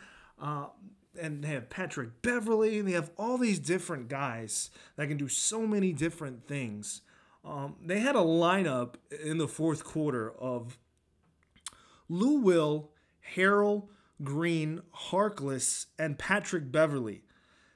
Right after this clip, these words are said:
They played a significant amount of time in the fourth quarter with Leonard at the, on, with Leonard on the bench,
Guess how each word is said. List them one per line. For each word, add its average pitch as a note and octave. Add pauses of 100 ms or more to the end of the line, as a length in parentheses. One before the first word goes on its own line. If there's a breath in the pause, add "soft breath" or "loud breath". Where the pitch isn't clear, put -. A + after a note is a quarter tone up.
They G3
played E4
a C#4+
significant B3
amount A#3
of -
time F3
in D3
the D3
fourth D#3+
quarter C3+
with D3
Leonard A3
at F#3+
the, F3
on, F#3
with D3
Leonard F#3
on D#3
the B2+
bench, F3+